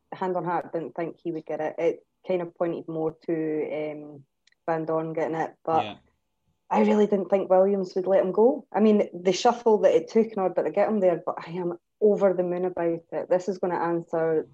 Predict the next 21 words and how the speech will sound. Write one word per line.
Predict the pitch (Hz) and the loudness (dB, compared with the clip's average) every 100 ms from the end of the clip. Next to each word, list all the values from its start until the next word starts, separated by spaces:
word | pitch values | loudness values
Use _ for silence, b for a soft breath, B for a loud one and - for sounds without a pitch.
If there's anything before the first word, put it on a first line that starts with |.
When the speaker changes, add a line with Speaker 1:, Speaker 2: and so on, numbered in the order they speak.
| - | -14
Speaker 1:
the | 165 | -14
big | 160 185 180 | 2 2 2
question | - 185 175 175 175 | 2 2 2 -2 -4
about | 170 170 156 | 0 0 0
the | |
cars, | 160 175 170 202 220 | -2 0 2 2 2
obviously, | 202 190 190 185 226 | 0 0 -2 2 2
and | 277 185 | 2 0
it's | 175 | -2
also, | 180 180 180 185 185 180 b b b _ | 0 0 0 2 2 2 b b b _
it's | - | -4
gonna | 202 240 254 | 0 2 4
let | 233 202 | 4 2
us | 175 - | -2 -8
see | 240 - | -6 -2
what | 180 175 | -4 -2
that | 185 180 | -4 -2
boy | 165 190 180 - | -2 -2 -2 -6
can | 175 175 | -10 -8
really | 175 170 175 | -6 -4 -4
do. | 226 277 | -4 -4